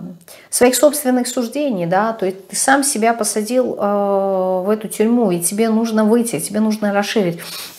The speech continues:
То есть, смотрите, э, рука, она, э, держит девушку, да, э, которая держит волшебную палочку. Волшебная палочка, да, и вот эти вот мысли —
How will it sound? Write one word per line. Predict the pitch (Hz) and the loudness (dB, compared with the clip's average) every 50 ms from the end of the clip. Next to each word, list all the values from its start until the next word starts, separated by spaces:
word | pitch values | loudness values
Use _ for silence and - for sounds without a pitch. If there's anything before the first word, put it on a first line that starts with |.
| 214 | 0
То | 214 | 2
есть, | 220 214 220 | 2 2 4
смотрите, | 233 233 233 233 247 220 - - 165 - - - - - - | 2 2 0 0 -2 0 0 0 -2 -2 -6 -10 -10 -8 -6
э, | 196 190 196 202 196 190 190 190 | -4 -2 0 0 0 0 0 0
рука, | 202 190 190 - 254 277 311 320 320 - | 0 -2 -2 -2 -2 0 0 0 0 0
она, | 196 190 196 208 220 233 240 233 220 - - 202 196 190 190 190 | -2 0 0 0 2 2 2 2 0 0 -2 -4 -4 -4 -4 -4
э, | 185 | -2
держит | 170 226 233 233 226 208 190 175 - 147 170 185 | 2 2 2 2 2 0 -2 -2 -2 -2 -2 -2
девушку, | 170 - 226 214 190 180 170 - - 180 | 0 4 4 4 4 4 -2 -4 -4 -4
да, | 165 170 185 226 247 254 - - - - - - _ | -2 0 0 0 0 -2 -6 -14 -20 -20 -20 -20 _
э, | - 170 175 180 | -8 -8 -6 -2
которая | - 208 208 240 214 214 202 | -2 0 2 2 2 2 2
держит | 190 220 220 214 220 - | 2 0 0 0 -2 -4
волшебную | 202 190 - - 226 214 208 208 202 | -4 -4 -2 -2 -2 -2 0 -2 -4
палочку. | 202 - 202 190 175 165 - - 180 | 0 0 0 0 0 -2 -6 -6 -6
Волшебная | 190 190 - - 226 208 196 196 190 | -6 -4 -4 -4 -4 -2 -2 -4 -4
палочка, | - 262 294 294 269 294 - - | 0 2 2 2 2 0 -4 -4
да, | 196 208 214 208 | 0 2 2 2
и | 202 190 | 2 0
вот | 196 190 | -2 -2
эти | 196 190 190 190 | -4 -4 -4 -6
вот | 175 170 - | -8 -6 -4
мысли — | 214 208 208 - 190 | -6 -4 -4 -4 -4